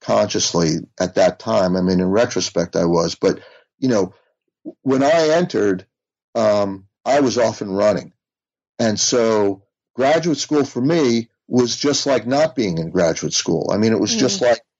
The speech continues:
Speaker 1: you know, the, the years before. Um, I just did my work. And, and, and in fact,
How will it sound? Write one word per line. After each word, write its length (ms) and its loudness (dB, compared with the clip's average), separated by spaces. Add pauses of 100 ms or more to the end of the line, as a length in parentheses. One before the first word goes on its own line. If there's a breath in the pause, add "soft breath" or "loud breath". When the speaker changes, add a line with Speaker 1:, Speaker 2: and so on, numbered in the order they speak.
(260)
Speaker 1:
you 100 0
know, 220 2
the, 240 -2
the 180 -2
years 380 0
before. 640 -2 (360 soft breath)
Um, 320 0
I 120 0
just 240 -4
did 140 0
my 120 0
work. 480 0
And, 380 0
and, 240 -2
and 120 2
in 100 0
fact, 500 0